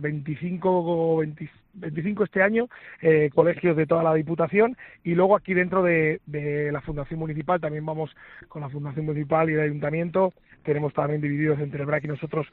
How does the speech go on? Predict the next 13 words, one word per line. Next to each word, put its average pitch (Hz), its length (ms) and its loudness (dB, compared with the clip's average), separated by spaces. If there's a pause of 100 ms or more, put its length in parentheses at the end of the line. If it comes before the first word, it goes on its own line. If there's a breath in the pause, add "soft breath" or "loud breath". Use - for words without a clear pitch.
(220 loud breath)
los 156 160 -6
colegios 156 380 2
a 156 100 4
los 151 100 0
que 156 140 -4
vamos 165 260 4
a 160 40 2
hacer 160 240 0
promoción 165 560 0 (300 loud breath)
de 165 80 0
Valladolid. 160 300 2
También 170 300 2
vamos 170 240 2